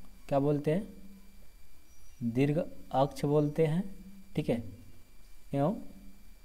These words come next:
छोटे, यहाँ पर लिख देते हैं, छोटे अक्ष को, छोटे अक्ष को लघु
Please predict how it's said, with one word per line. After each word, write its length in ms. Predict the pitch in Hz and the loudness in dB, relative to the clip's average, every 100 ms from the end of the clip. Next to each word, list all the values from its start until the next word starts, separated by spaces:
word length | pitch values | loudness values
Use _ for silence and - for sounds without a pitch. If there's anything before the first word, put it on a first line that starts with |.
| - - - - - - - - - - - - - - - - - - - - - - - | -12 -8 -10 -10 -16 -16 -16 -16 -16 -16 -14 -12 -12 -14 -14 -12 -12 -12 -12 -14 -14 -14 -12
छोटे, 460 | - 143 139 - 196 - - - - - - - - 135 | -2 0 0 2 0 0 -12 -12 -12 -12 -14 -12 -10 -6
यहाँ 180 | 123 | -4
पर 160 | 120 131 | 0 2
लिख 100 | 123 | 2
देते 220 | 127 131 | 0 -2
हैं, 120 | 170 - - - - - - - - - - - - - - - - - - - - - - - | -6 -8 -14 -16 -16 -12 -10 -10 -8 -10 -12 -16 -16 -16 -14 -12 -10 -10 -12 -14 -14 -12 -10 -8
छोटे 480 | - 139 135 160 185 - | -2 0 2 0 0 2
अक्ष 260 | 139 135 - | 2 2 -4
को, 240 | - 240 170 - - - - - - - - - - - - - - - - - - - - - - - - | -2 -2 -2 -6 -10 -14 -14 -10 -10 -10 -10 -12 -10 -10 -10 -10 -10 -8 -6 -6 -6 -8 -10 -8 -6 -6 -6
छोटे 420 | 127 123 147 151 - | -4 -2 0 -2 0
अक्ष 260 | 127 120 - | -2 -2 -6
को 240 | - 123 156 - - - - - - - - - - - - - - - - 123 | -2 0 -2 -6 -6 -8 -10 -10 -8 -8 -8 -8 -8 -8 -10 -12 -14 -10 -2 4
लघु 500 | 123 127 120 139 | 6 8 6 4